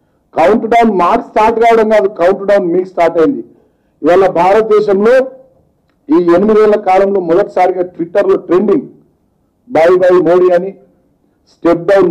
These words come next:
మోడీ" అని, "మోడీ must resign" అని లక్షల్లో ట్వీట్లు వస్తా ఉన్నాయి. ఇవాళ Twitter వేదికగా ట్రెండింగ్ అవుతా ఉంది. ఎందుకు అవుతా ఉంది?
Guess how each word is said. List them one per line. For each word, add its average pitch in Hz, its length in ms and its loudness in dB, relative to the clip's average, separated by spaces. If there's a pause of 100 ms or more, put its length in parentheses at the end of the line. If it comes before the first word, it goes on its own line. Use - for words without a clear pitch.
మోడీ" 185 260 2
అని, 180 260 -4 (500)
"మోడీ 190 460 2
must 175 360 -2
resign" 190 380 2
అని 202 320 -2 (520)
లక్షల్లో 240 560 0
ట్వీట్లు 208 340 -4
వస్తా 170 220 -2
ఉన్నాయి. 135 280 2
ఇవాళ 117 160 -4
Twitter 156 380 -2 (100)
వేదికగా 180 440 0
ట్రెండింగ్ 208 500 -2
అవుతా 180 240 0
ఉంది. 120 240 -6 (640)
ఎందుకు 214 220 -2
అవుతా 220 280 2
ఉంది? 220 180 2